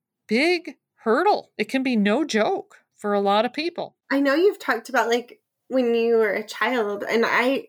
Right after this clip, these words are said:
Speaker 2: probably was exactly the same thing. I think growing up, we ate, like, three foods, <laughs> you know? Like, it was just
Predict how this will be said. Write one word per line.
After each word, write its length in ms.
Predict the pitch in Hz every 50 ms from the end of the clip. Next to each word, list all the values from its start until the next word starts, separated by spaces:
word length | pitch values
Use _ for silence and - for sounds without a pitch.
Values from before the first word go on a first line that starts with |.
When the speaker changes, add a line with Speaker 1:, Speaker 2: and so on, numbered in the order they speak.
| _ _ _
Speaker 2:
probably 720 | - - - 202 214 262 269 220 202 190 185 180 190 - _
was 200 | - - 208 185
exactly 460 | 185 190 - - 190 202 - - 185
the 120 | 185 - 185
same 260 | - - 202 190 190
thing. 240 | 196 226 240 214 -
I 140 | - 220 208
think 400 | - - 247 233 - - - _
growing 400 | - - 247 226 220 220 214 214
up, 180 | 208 226 233 -
we 80 | - 202
ate, 240 | - 190 214 - -
like, 240 | 196 196 - - _ - -
three 280 | - 202 190 214 214 202
foods, 460 | - 247 247 220 160 123 - - -
<laughs> 20 |
you 180 | 233 226 240 233
know? 360 | 320 - - - 440 - - - 311 -
Like, 300 | 277 311 - - - - -
it 60 | 247
was 200 | 240 269 240 226
just 160 | 254 254 -